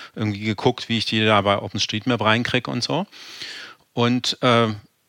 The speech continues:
genau, also das war damals, war wirklich die Karte fast leer. Aber ich hab dann festgestellt, gerade wollte ich meine, meine Daten da hochladen irgendwie und da, da beitragen und sehe, hey, da ist ja schon was in der Nähe von, wo ich damals gewohnt hab, in Karlsruhe, da sind ja schon andere Sachen irgendwie.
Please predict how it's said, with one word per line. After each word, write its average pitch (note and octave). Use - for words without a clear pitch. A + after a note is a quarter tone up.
genau, A2
also G#2
das G#2+
war A2
damals, A2
war G#2
wirklich G#2+
die G2+
Karte G#2
fast -
leer. G2
Aber G#2+
ich G2+
hab -
dann G#2+
festgestellt, C3
gerade A#2
wollte A2
ich -
meine, G2+
meine G#2
Daten G2+
da F#2+
hochladen A#2+
irgendwie B2+
und G#2+
da, G2+
da G2+
beitragen A#2+
und G#2+
sehe, G2
hey, D#3
da -
ist -
ja G#2+
schon G#2
was F#2
in G2
der F#2+
Nähe F#2+
von, F2+
wo F#2
ich -
damals F#2
gewohnt G2+
hab, G#2
in F2
Karlsruhe, G2+
da E2+
sind G2+
ja B2
schon A#2
andere D#3+
Sachen F#2+
irgendwie. E2